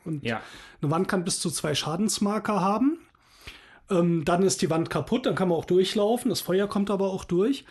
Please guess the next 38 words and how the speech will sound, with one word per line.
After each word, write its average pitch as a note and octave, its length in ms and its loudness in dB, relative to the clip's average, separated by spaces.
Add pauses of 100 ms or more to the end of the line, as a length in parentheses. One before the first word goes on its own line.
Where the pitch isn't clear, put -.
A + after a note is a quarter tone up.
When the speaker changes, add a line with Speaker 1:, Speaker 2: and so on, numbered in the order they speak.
(260)
Speaker 1:
Das - 160 -2
Problem, E3+ 420 2
und A#3+ 120 6
was G3 180 2
uns F3 140 0
jetzt D#3+ 180 -2
den C#3+ 80 -4
Spielsieg A#3 540 0
gekostet G#3 560 -2
hat, F#3+ 160 0
es - 160 -4
gibt F#3+ 180 -4
nur G3 80 0
eine F3 120 0
begrenzte - 580 -4
Anzahl G3+ 420 2
von D#3+ 180 0
diesen D#3 440 0 (260)
schwarzen E3 580 0
Würfeln, G3 400 4
die D3+ 120 0
diesen D3 320 -2
Schaden F3 360 0
der D#3+ 120 0
Wände G#3+ 280 2
anzeigen. D#3+ 540 -2
Und G#3+ 140 0
wenn G3 100 0
der G#3 160 0
Vorrat F3+ 400 -2
alle A#3 200 2
ist, A3+ 340 -2
dann F3+ 320 0
stürzt F#3+ 340 -4
das E3+ 140 -4
Haus F#3 240 2
ein. E3+ 240 2
Speaker 2:
Ja. A#3+ 180 2